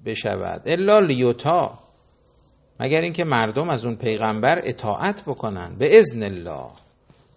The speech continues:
به دستور خدا. این اذن اینجا اذن تشریعیه.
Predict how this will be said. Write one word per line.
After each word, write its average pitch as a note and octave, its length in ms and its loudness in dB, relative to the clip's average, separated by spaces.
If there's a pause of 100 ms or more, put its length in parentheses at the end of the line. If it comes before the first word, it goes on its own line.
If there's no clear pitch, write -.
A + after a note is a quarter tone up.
(100)
به A#2 100 -6
دستور A#2 540 0
خدا. F#2 380 -6
این A#2+ 260 -8
اذن C#3+ 340 -4
اینجا G#2+ 240 -4
اذن B2 440 -4
تشریعیه. F2 1000 -10